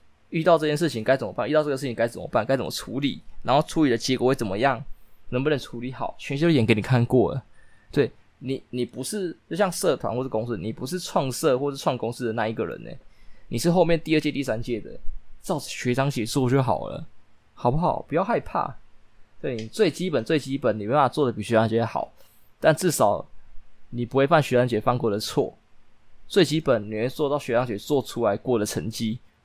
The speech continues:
因为很多人都拿复制贴上嘛。<laughs> 我们社团也是啊，我当初创社也是很怕，因为我是创社那一群。对，但是后面的人就怎么样，复制贴上嘛。你没办法做到更好，但是你一定不会做烂。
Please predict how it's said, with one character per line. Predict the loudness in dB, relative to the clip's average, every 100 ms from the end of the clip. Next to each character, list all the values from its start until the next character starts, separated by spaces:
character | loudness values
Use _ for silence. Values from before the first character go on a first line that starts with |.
| _ -4
因 |
为 | -2
很 |
多 | -2
人 | -4
都 | -4
拿 | -6
复 | -4 -2
制 | 2
贴 | 4 4
上 | 6 4
嘛。 | 2 -6 -12 -20 -20 -20 -20
<laughs> | -20 -16 -14 -16 -2
我 | 0
们 |
社 | 6 8
团 | 6
也 | 4
是 | -2 -6
啊， | -4
我 | -2
当 | -2
初 | -2 -6
创 | -6
社 | -4
也 | -4
是 | -4
很 | -6
怕， | -2 -4 -4 -2 0
因 | 4
为 | 6
我 |
是 | 6
创 | 4
社 | 2
那 | 0 0
一 |
群。 | -2 -2 -6 -6 -14 -14 -14 -14 -18 -18 -20 -20 -14
对， | -14 -4
但 | -2
是 | 2
后 | 2
面 | 2 2
的 | 0
人 |
就 | 0
怎 | -4
么 | -2
样， | -2 -2
复 | -8
制 | -6 -4
贴 | -2 -4
上 | -2 -4 -4
嘛。 | -16 _ -20 -20 -10
你 | -6
没 | 4
办 | 6
法 | 6
做 | 6 4
到 |
更 | 4 0
好， | -2 -2
但 | -2
是 | 0 0 -2
你 | -4
一 | -2
定 | -2
不 | 0
会 | -2
做 | -2 -2
烂。 | -2 -2